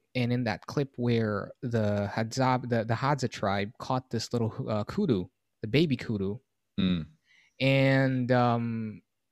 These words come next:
Speaker 1: what they did was they bit the, the ear of the kudu, so the kudu baby would cry out for the mom, so that they would in turn hunt the mom. Is it because th-, obviously the mom has more meat?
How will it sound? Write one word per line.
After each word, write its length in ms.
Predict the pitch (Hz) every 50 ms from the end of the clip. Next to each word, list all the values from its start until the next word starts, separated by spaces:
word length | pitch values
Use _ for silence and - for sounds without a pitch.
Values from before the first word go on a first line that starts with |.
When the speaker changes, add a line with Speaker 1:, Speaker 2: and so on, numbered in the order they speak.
| _ _ _
Speaker 1:
what 160 | - 135 131 127
they 120 | 135 131
did 260 | 123 127 156 165 156
was 240 | 143 139 131 117 -
they 320 | - 123 113 110 107 101 104 - _ -
bit 160 | 156 151 - _ _
the, 400 | - 120 110 107 98 95 92 104
the 80 | - - -
ear 320 | 143 151 147 139 135 127
of 100 | 117 113 -
the 100 | 117 110
kudu, 500 | - - 139 139 120 107 107 107 131 147 - _ _ _ _ _ _ _ _ _ _
so 200 | - - 143 131
the 80 | 117 110
kudu 400 | - - - 151 143 135 127 120
baby 340 | 120 120 120 120 120 120 117
would 180 | 107 110 - -
cry 360 | - - 151 143 139 131 120
out 220 | 127 127 123 117
for 120 | - - 165
the 120 | - 110
mom, 420 | 104 107 123 123 113 104 104 113 117
so 160 | - 135 120
that 140 | 113 110 -
they 140 | 131 123
would 200 | 120 117 113 143 - - - -
in 140 | 147 120 123
turn 300 | - - 147 131 117 113
hunt 420 | - - - - 147 135 120 127
the 80 | - 123
mom. 340 | 120 123 123 113 107 104 117
Is 120 | 120 151
it 80 | 160 147
because 260 | - - 160 143 131
th-, 240 | - - 135 135 135
obviously 340 | 131 143 139 127 - 135
the 80 | 113 113
mom 280 | 113 117 117 113 113 107
has 200 | 117 113 107 113
more 200 | 117 113 107 104
meat? 280 | 104 117 117 104 -